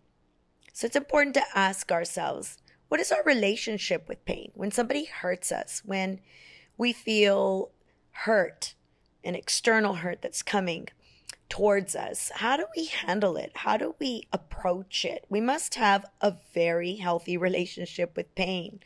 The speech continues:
Because if we don't, that is a very thing that is going to undermine us. What is your relationship with pain?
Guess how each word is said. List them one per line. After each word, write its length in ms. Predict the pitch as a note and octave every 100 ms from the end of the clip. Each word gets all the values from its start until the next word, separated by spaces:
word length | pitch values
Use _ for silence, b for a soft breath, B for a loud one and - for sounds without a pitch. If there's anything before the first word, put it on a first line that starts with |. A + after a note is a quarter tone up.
| B B B B B B
Because 240 | C4+ D#4
if 100 | D4+
we 140 | C#4+ A#3+
don't, 800 | - B3+ C#4 C4 F#3 F#3 - - _
that 180 | G#3 B3
is 140 | C#4
a 40 | D4
very 380 | A3 G#3+ G#3 G#3
thing 320 | - F3+ F#3
that 140 | F#3
is 120 | F3
going 280 | - E3+ F3
to 160 | G3 -
undermine 840 | F3 E3+ E3+ E3+ D#3+ D#3+ E3 E3+ E3
us. 720 | E3 D#3+ - - - - - _ b b b b b
What 240 | G3 B3 D4+
is 240 | E4+ - -
your 400 | G#3 F#3 G3 G3
relationship 720 | A3+ F#3 F3+ - F#3+ - F3+
with 220 | F3+ - -
pain? 520 | E3 D#3+ D#3+ D#3